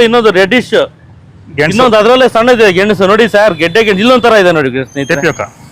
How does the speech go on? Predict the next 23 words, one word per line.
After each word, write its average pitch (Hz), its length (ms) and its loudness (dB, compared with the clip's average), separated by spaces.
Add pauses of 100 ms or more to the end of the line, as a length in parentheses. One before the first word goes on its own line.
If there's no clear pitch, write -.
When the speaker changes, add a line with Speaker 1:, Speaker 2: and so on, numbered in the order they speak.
(280)
Speaker 1:
ಟಪಿಯೋಕಾ. 170 440 0 (680)
ಗೆಡ್ಡೆ 151 300 0
ಗೆಣಸು 214 280 0
ಇವ್ರು 196 160 2
ಏನ್ 208 120 0
ಮಾಡ್ತಾರೆ, 196 320 2 (680)
ಕಾರ್ಬೋಹೈಡ್ರೇಟ್ಸ್‌ಗೋಸ್ಕರ 220 920 0 (100)
ಇವರು 185 200 -2 (840)
ರೈಸು 254 380 0 (400)
ಆಮೇಲೆ 190 300 0 (240)
ಗೋಧಿ 226 300 0
ನಾವೆಲ್ಲ 214 300 2
ಏನ್ 208 140 -4
ಕನ್ಸ್ಯೂಮ್ 190 300 -2
ಮಾಡ್ತೀವೋ 160 320 0 (160)
ಅದೇ 180 220 0
ತರ 220 180 2
ಇವರು 202 100 2 (100)
ಗೆಡ್ಡೆ 165 260 2
ಗೆಣಸು 233 240 -4
ತುಂಬಾ 196 200 0
ತಿಂತಾರೆ. 165 360 -2
ನಮ್ 160 100 -4